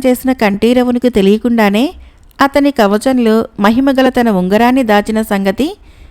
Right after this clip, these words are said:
రాజపుత్రి తండ్రికి తెలియజెప్పింది. నిజం తెలియగానే ఎవరి ధర్మం వారు నెరవేర్చుకున్నందుకు కంఠీరవుని, రాజపుత్రిని మెచ్చుకున్నాడు యోధుడు. తర్వాత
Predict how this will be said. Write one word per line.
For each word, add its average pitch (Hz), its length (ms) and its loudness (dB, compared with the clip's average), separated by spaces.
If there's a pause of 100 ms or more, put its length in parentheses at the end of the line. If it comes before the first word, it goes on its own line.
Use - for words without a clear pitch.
(140)
రాజపుత్రి 233 880 0
తండ్రికి 233 340 0
తెలియజెప్పింది. 226 800 0 (960)
నిజం 185 340 2
తెలియగానే 208 760 0 (460)
ఎవరి 285 260 2
ధర్మం 240 460 2
వారు 240 200 2
నెరవేర్చుకున్నందుకు 226 1200 0 (500)
కంఠీరవుని, 240 920 2
రాజపుత్రిని 247 800 0
మెచ్చుకున్నాడు 240 600 -2
యోధుడు. 233 480 2 (840)
తర్వాత 202 720 0